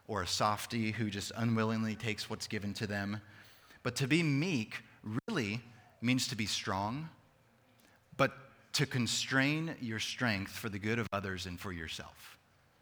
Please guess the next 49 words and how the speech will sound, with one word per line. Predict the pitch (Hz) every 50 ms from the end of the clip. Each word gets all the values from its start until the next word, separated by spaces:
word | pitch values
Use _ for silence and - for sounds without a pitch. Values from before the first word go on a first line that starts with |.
| _ _ -
Right? | 101 104 -
To | - 110
be | 120 127
meek | 151 156 135 123 123 120 120 -
means | 113 110 107 101 - - - - -
to | - 123
be | 117 170 151
strong, | - - - 131 131 123 104 92 90 95 117 135 131 - - - - - - - - - - - _ _ _ _ -
but | 117 -
to | -
constrain | - 131 120 - - - 135 127 139 147
your | 147 135 123
strength | - - 127 110 107 104 -
for | - 107
the | 95 98
good | 90 107 110
of | 117 101
others | 101 95 95 92 95 95 90 92
and | - 101 95 90
for | - 95 90
yourself. | 85 82 85 - - 101 82 73 - - - - - - _ _ _ - - - - - - - - - -
So, | - - - 165 127 107 127 156 - - - - - -
if | -
we | 120 113
think | 123 139 135
about | 117 127 120 117
this | 123 117 -
in | 123
the | 113 110
context | - 127 117 117 120 117 - -
of | 107 95
James, | 95 107 127 127 113 104 107 123 120 - - - - - - - - -
to | 131
be | 117 156 160
meek | 139 135 165 185 156 143 -
is | - 139 120 - -
to | - 151 139
receive | 120 127 123 - - - 160 180 185 190 170 156
the | 151
message | 131 120 120 127 139 143 - - 156 139 131
of | 113 117 113
the | 120
gospel | 110 117 104 107 104 - - 123 113
with | 104 110 107 -
a | 104
humble | - - - 139 143 143 143 127
spirit | - - - - 135 123 110 107 120 - 117
that | 127 110 110 -
says, | - - - 202 170 131 107 104 117 139 143 -